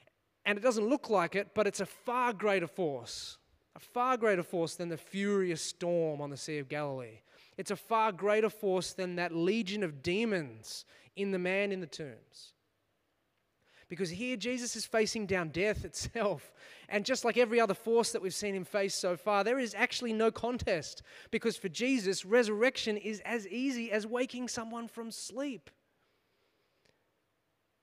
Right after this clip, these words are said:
And the few who were there to witness it that day were completely astonished.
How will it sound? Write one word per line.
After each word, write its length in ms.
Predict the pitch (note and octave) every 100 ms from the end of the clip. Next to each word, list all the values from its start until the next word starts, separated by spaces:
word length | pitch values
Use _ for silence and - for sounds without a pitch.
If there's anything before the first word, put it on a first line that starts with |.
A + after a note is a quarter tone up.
| _ _ _ _ _ -
And 140 | F3
the 40 | F3
few 360 | - A3 A#3
who 100 | G3
were 80 | A3
there 200 | E3 F3+
to 60 | D#3+
witness 440 | C#3+ F3 F3+ -
it 100 | F3+
that 240 | F3+ E3 D3+
day 240 | C#3 C3+
were 160 | C3 C3
completely 600 | - E3 - C#3+ C#3 C3
astonished. 680 | A2+ A#2+ G#2+ G#2+ - -